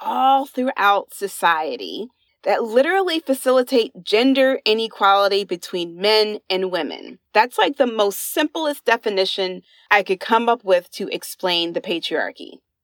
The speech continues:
If you align yourself with a gender, you are subject to the beliefs and the values of the patriarchy, okay?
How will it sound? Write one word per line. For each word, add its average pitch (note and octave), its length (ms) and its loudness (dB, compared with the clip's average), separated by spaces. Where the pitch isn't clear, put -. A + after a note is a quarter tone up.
If D#4 240 2
you D#4+ 400 -2
align C4+ 540 2
yourself C#4+ 400 0
with C4+ 180 0
a G#3+ 80 0
gender, B3+ 500 2
you C#4 800 -4
are G#3 200 4
subject G#3 680 0
to F#3 640 -8
the F#3+ 120 -2
beliefs F#3+ 760 -2
and G3+ 160 0
the A3 80 0
values E3 840 -2
of D4 360 2
the F#3+ 120 -16
patriarchy, C3 880 -8
okay? G3 400 0